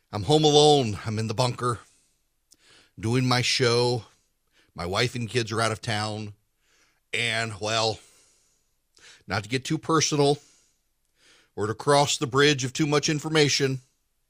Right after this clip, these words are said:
but I had to go to the bathroom. And I did. And there was no toilet paper. It was not pretty.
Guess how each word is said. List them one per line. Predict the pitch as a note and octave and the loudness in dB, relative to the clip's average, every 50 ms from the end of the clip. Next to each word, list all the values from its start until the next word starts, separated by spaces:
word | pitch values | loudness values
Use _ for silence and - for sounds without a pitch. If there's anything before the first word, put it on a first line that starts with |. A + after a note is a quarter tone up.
| _ _ _ _ _ _ _ _ _ _ _ _ _ _ _ _ _ _ _ - | _ _ _ _ _ _ _ _ _ _ _ _ _ _ _ _ _ _ _ -16
but | - | -10
I | D#2+ | -6
had | F#2 F#2+ F2+ | -6 -6 -6
to | G2 | -4
go | F#2+ G#2 | -4 -4
to | G2+ | -4
the | F#2+ | -2
bathroom. | E2+ G2+ G2+ A2 - - G2 F#2 F2+ E2+ - _ _ _ _ _ _ _ _ _ _ _ _ _ _ _ _ _ _ _ _ _ _ _ _ _ _ _ _ _ _ _ _ _ _ _ _ _ _ _ _ _ _ _ _ _ _ _ _ _ _ _ _ _ _ _ _ _ _ _ _ _ _ _ _ _ _ _ _ _ _ | 0 0 0 0 -2 -6 -8 -8 -8 -10 -12 _ _ _ _ _ _ _ _ _ _ _ _ _ _ _ _ _ _ _ _ _ _ _ _ _ _ _ _ _ _ _ _ _ _ _ _ _ _ _ _ _ _ _ _ _ _ _ _ _ _ _ _ _ _ _ _ _ _ _ _ _ _ _ _ _ _ _ _ _ _
And | D2 D#2 | -18 -16
I | D#2 | -14
did. | D2+ E2 G#2 G2+ G#2 F#2+ F2 - - _ _ _ _ _ _ _ _ _ _ _ _ _ _ _ _ _ _ _ _ _ _ _ _ _ _ _ _ _ _ _ _ _ _ _ _ _ _ - | -10 -6 -4 -4 -4 -4 -6 -10 -16 _ _ _ _ _ _ _ _ _ _ _ _ _ _ _ _ _ _ _ _ _ _ _ _ _ _ _ _ _ _ _ _ _ _ _ _ _ _ -20
And | D2+ D2+ | -18 -14
there | D#2 | -12
was | E2 E2+ E2 F2+ | -12 -10 -8 -8
no | F#2 E2+ | -8 -8
toilet | - - G2 F2+ E2+ - - | -6 -6 -6 -6 -6 -8 -10
paper. | - D#2+ D#2 - D2 D#2 - _ _ _ _ _ _ _ _ _ _ _ _ _ _ _ _ _ _ _ _ _ _ _ _ _ _ _ _ _ _ _ _ _ _ _ _ _ _ _ _ _ _ _ - | -12 -14 -12 -12 -14 -16 -16 _ _ _ _ _ _ _ _ _ _ _ _ _ _ _ _ _ _ _ _ _ _ _ _ _ _ _ _ _ _ _ _ _ _ _ _ _ _ _ _ _ _ _ -18
It | - D#2+ | -18 -16
was | D2 D2 D2+ F2 | -14 -14 -12 -10
not | F2+ F2 F2 - - | -8 -8 -8 -10 -10
pretty. | - F#2 D#2 D#2+ D#2 | -10 -10 -10 -10 -12